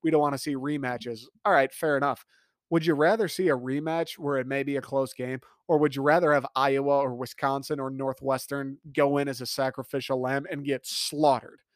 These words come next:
and the game's over by halftime? What's more fun? Fan bases aside, too,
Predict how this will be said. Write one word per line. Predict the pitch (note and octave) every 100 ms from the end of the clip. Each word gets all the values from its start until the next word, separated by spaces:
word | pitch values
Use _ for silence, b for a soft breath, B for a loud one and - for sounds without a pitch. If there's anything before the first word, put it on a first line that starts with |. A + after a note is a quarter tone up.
| _ _ _
and | D#3 D3
the | D3
game's | D3+ D3 C3+
over | C#3 C3 B2+
by | B2 A#2+
halftime? | A#2+ - B2+ A#2 - b b
What's | E3+ A3 -
more | D#3+ D3
fun? | - B2 - _ _ _ _ _ _ _ _ _ _ _ -
Fan | A#3+ C#4+ B3
bases | A3+ G#3 G3
aside, | D#3+ - F#3 G3+ B2+
too, | G3 -